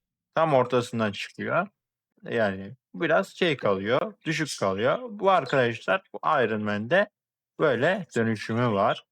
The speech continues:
Mark seksen beş zırhı dediğim gibi. Ee, N tuşu arkadaşlar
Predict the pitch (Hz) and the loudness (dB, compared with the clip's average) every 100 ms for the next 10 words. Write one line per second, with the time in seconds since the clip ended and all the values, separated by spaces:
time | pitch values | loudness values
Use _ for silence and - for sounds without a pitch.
0 | _ _ 131 170 - 139 127 - 113 110 | _ _ 0 2 0 -4 -4 -2 -2 0
1 | 123 - 104 98 98 98 107 104 98 98 | -4 -4 -10 -8 -10 -8 -6 -6 -8 -6
2 | 135 185 - - - _ _ _ - 107 | -4 -4 -8 -20 -20 _ _ _ -8 -4
3 | 104 101 107 127 180 196 185 - 147 127 | -2 -2 -2 0 2 2 -2 0 0 2
4 | 127 123 - 214 | 0 0 0 -2